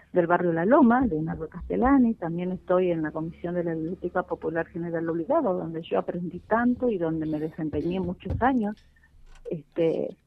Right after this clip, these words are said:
como directora de esa biblioteca, que me abrió tantas puertas también, y, y bueno, y con esta... Eh, total, este, y clara visión de la importancia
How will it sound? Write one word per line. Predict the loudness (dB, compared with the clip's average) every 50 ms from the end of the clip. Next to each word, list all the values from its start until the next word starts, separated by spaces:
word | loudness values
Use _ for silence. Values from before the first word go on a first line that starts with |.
| _ _ _ _ -2
como | -2 0 2 2
directora | 0 0 0 -2 4 8 8 10 10 10 8 6
de | 4
esa | 2 2 -2 -2
biblioteca, | -2 -2 -2 -2 -2 -4 -2 0 0 0 0 0 0 -2 -2 -2
que | -2 -4
me | -4 -2
abrió | -2 -2 -2 -2 -2
tantas | -2 -2 -4 -2 -4 -6 -6 4
puertas | 4 6 6 4 2 -6 -10 -16 -8
también, | -6 -4 -4 0 0 0 2 2 2 0
y, | 2 0 0 -2 -4 _ _ _ _ _ _ -4 -2
y | 2
bueno, | 4 4 4 4 2 -4 _ _ _ -16
y | -12 -4
con | 0 0 0 2
esta... | 0 -2 -2 2 4 4 4 4 2 0 -4 _ _ _ _ _ _ _ _ -2
Eh, | 0 4 4 2 2 2
total, | 0 0 0 4 4 4 6 6 6 4 4 2
este, | -6 -10 -10 _ -8 -8 -8 -8 _ _ -6
y | -6 -6 -4
clara | _ 6 6 8 8 8 8 6
visión | 6 4 2 -2 -4 -4 2 6 6 8 8 6 6 4 0 0
de | 2 2
la | 2 2
importancia | 0 -2 0 0 0 0 0 -8 _ -4 -2 -2 -2 -2 -4 -6 _ 2 4 4 4 2